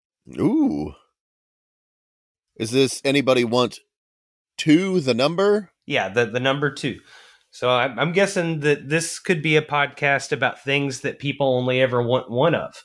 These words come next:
Speaker 2: where it's a hard sell for you to have two, like an entire calzone.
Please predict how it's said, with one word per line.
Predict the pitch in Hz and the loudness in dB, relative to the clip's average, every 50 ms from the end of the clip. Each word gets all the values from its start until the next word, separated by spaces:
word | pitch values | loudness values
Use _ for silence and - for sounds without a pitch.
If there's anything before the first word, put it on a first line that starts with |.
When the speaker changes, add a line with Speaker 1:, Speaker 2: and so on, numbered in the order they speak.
| _ _ _ | _ _ _
Speaker 2:
where | - 107 110 | -4 -4 -4
it's | 110 107 127 | -2 0 -2
a | 113 | -2
hard | 101 123 127 123 120 117 - | 0 0 0 0 0 -4 -2
sell | - 131 127 131 120 117 | 2 4 4 4 4 2
for | - - 135 120 | 0 -4 -4 -2
you | 113 113 | -2 -2
to | 107 95 | -2 -2
have | 110 110 104 - - | -4 -4 -6 -6 -6
two, | - 180 143 101 90 | -4 -4 -4 -4 -4
like | 92 95 95 - _ _ _ _ _ _ _ _ _ _ _ _ _ _ _ _ _ | -6 -8 -8 -8 _ _ _ _ _ _ _ _ _ _ _ _ _ _ _ _ _
an | - 104 101 | -6 -4 -4
entire | 98 95 - 113 110 107 107 107 | -4 -6 -4 -2 0 0 0 -2
calzone. | - - 117 117 113 123 117 123 92 80 | -2 -2 -2 0 0 0 0 0 0 -2